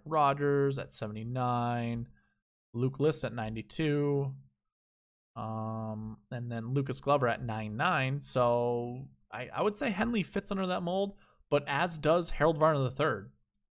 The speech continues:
Maybe you play both of 'em. You know, Harold Varner the third is seventy-four hundred. Russell Henley is ten one. Uh, Louis would fit under that mold.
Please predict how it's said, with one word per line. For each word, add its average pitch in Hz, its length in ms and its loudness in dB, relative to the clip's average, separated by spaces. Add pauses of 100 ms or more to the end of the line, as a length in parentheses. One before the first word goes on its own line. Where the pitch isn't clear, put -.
(180)
Maybe 135 240 0
you 175 100 -2
play 165 160 2
both 151 240 2
of 123 100 -6
'em. 110 180 -8 (120)
You 117 80 -6
know, 110 80 -6
Harold 131 320 2
Varner 160 240 2
the 143 80 -10
third 160 260 0
is 143 140 -2
seventy-four 139 500 0
hundred. 156 360 0 (320)
Russell 120 260 -2
Henley 135 380 -2
is 110 220 -4
ten 117 520 -4 (240)
one. 147 440 -2 (840)
Uh, 113 240 0
Louis 160 560 2
would 196 140 -2
fit 196 160 0
under 196 140 2
that 190 120 2
mold. 185 400 2